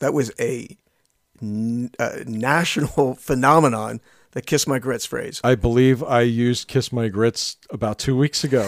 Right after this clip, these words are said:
Speaker 1: <laughs>
Speaker 2: when I was referring to something with one of my kids.
Speaker 1: Did
Speaker 2: And
Speaker 1: they
Speaker 2: they,
Speaker 1: have any
Speaker 2: and
Speaker 1: idea
Speaker 2: they,
Speaker 1: what you're
Speaker 2: they
Speaker 1: talking
Speaker 2: knew
Speaker 1: about?
Speaker 2: what, they knew what I was talking about.
Speaker 1: Right.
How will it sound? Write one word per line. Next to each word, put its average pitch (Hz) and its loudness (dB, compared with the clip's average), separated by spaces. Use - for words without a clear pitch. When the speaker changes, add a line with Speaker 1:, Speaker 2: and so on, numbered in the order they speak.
Speaker 1:
<laughs> 139 -2
Speaker 2:
when 127 0
I 120 2
was 117 0
referring 127 2
to 117 -2
something 117 0
with 113 -2
one 110 -2
of 104 -2
my 98 -4
kids. 95 -6
Speaker 1:
Did 147 2
Speaker 2:
And 170 8
Speaker 1:
they 180 10
Speaker 2:
they, - 10
Speaker 1:
have 135 4
any 147 2
Speaker 2:
and 147 6
Speaker 1:
idea 147 6
Speaker 2:
they, 143 10
Speaker 1:
what 139 2
you're 135 2
Speaker 2:
they 127 6
Speaker 1:
talking 127 4
Speaker 2:
knew 135 6
Speaker 1:
about? 143 8
Speaker 2:
what, 127 -14
they 113 2
knew 107 -2
what 117 2
I 117 0
was 117 -4
talking 101 -8
about. 87 -16
Speaker 1:
Right. - -8